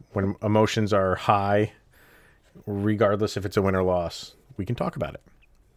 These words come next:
So, probably be pretty fun. All right. So,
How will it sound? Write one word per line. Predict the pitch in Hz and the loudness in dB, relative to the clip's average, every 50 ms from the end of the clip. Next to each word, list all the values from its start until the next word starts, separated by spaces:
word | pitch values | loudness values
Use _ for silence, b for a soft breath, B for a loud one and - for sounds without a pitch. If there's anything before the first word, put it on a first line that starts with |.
| _ _ - | _ _ -14
So, | - - 110 107 110 - | -8 -6 -4 -4 -4 -2
probably | - 135 139 | -2 -2 -2
be | 143 139 | 0 -2
pretty | - 143 139 | -2 -2 -2
fun. | 131 - 104 - - - - - - - - | -2 -2 -4 -4 -6 -14 -20 -20 -12 -2 2
All | 131 | 2
right. | 127 104 - - B B B B B B B B B B B B B B B B B B B B - - - - - - _ _ | 2 2 2 -2 B B B B B B B B B B B B B B B B B B B B -20 -20 -20 -20 -20 -20 _ _
So, | - - - 143 113 95 | -4 2 4 4 4 4